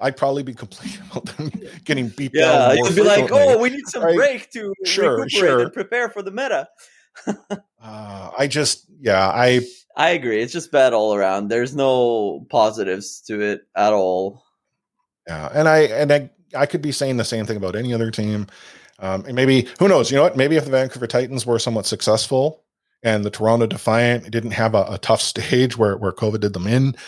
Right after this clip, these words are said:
Speaker 1: um, maybe I would be singing a different tune. But right now, it just feels to me that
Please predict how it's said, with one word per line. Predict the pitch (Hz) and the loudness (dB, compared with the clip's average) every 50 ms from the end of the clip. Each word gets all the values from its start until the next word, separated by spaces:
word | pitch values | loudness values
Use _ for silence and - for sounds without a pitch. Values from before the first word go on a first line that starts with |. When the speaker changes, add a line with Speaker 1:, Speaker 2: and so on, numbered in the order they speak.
| - - - - - - | -20 -20 -20 -16 -8 -2
Speaker 1:
um, | 104 101 98 101 101 | -2 0 0 0 0
maybe | 123 123 120 120 117 | 0 0 2 4 4
I | 110 | 4
would | 107 104 101 | 4 2 2
be | 104 95 | 0 -4
singing | - - 101 101 101 104 98 | -4 -2 -2 -2 0 0 -2
a | 90 | -2
different | 90 95 - - - - - | -2 -4 -4 -6 -12 -14 -12
tune. | - - - 80 92 104 117 139 135 113 _ 127 - - | -14 -10 -8 -4 -4 -2 -2 -2 -4 -6 _ _ -8 -8
But | 98 | -2
right | 123 139 147 147 143 | 2 2 2 2 2
now, | 131 123 120 120 120 120 120 117 117 110 - _ _ _ _ _ _ _ _ _ _ _ _ _ _ _ _ _ _ _ _ _ - - - - - - - - - _ _ _ _ _ _ _ _ _ _ _ _ _ _ _ - | 0 0 2 4 4 4 4 4 4 2 0 _ _ _ _ _ _ _ _ _ _ _ _ _ _ _ _ _ _ _ _ _ -20 -20 -20 -20 -20 -20 -20 -20 -20 _ _ _ _ _ _ _ _ _ _ _ _ _ _ _ -4
it | 147 147 | 0 2
just | - 196 190 - - | 2 2 2 2 2
feels | 156 147 147 - | 2 2 2 0
to | - 131 | -4 -4
me | 117 117 120 120 117 117 117 | -4 -2 -2 0 0 0 0
that | 104 107 104 101 101 101 | 2 2 2 2 2 0